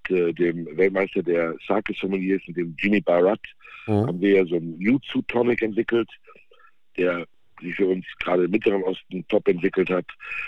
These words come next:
Speaker 1: Jetzt gerade aktuell haben wir mit der Lana, der, äh, International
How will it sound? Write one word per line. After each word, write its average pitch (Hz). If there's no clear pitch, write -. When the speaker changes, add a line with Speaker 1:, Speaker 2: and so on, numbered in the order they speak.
Speaker 1:
Jetzt 104
gerade 101
aktuell 104
haben 98
wir 95
mit 90
der 87
Lana, 107
der, 90
äh, 92
International 95